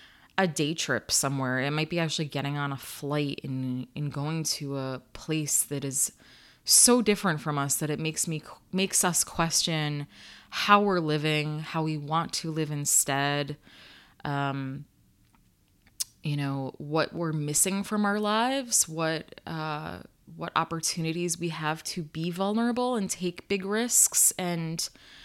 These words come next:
um, even if we fail, we can h-, possibly get closer to where we wanna be and live the lives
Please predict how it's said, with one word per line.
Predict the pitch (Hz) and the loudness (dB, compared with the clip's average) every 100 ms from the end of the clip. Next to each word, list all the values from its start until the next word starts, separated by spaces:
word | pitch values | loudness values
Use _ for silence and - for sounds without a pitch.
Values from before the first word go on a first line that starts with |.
| - - - - | -20 -20 -14 -2
um, | 180 165 | 0 2
even | 202 190 | 2 2
if | 190 - | 0 0
we | 180 | -2
fail, | - - 156 160 226 311 302 | -2 -2 0 2 0 -2 -2
we | 220 | -2
can | 202 196 180 170 170 - | 0 0 0 -2 -4 -8
h-, | - - - _ _ _ | -16 -18 -20 _ _ _
possibly | - 175 175 - 165 160 | 2 4 4 2 2 0
get | 156 156 - | 2 -2 -2
closer | - 160 160 156 147 | 0 2 2 0 0
to | - | -2
where | 139 147 | -2 -2
we | 147 | -2
wanna | 143 143 135 | -2 -4 -6
be | 131 143 135 127 - | -4 -4 -2 -2 -4
and | 139 139 | -4 -2
live | 151 277 330 294 - - - - - - - _ | 0 0 -2 -6 -16 -20 -20 -20 -20 -20 -20 _
the | 220 | 0
lives | 226 214 285 262 214 196 - | 2 4 4 4 2 2 0